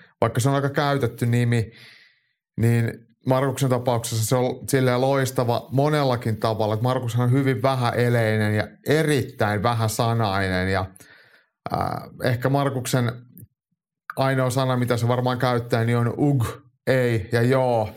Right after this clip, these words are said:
Et, et se niinku, se sopii tommoseen luolamiesluukkiin. Ja sit kun Markushan muutenkin harrasteli kaiken maailman paleoa ja metsässä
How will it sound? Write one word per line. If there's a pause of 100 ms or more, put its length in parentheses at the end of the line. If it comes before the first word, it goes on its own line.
Et,
et
se (140)
niinku, (760)
se
sopii
tommoseen
luolamiesluukkiin.
Ja
sit
kun
Markushan
muutenkin (220)
harrasteli
kaiken
maailman
paleoa
ja (320)
metsässä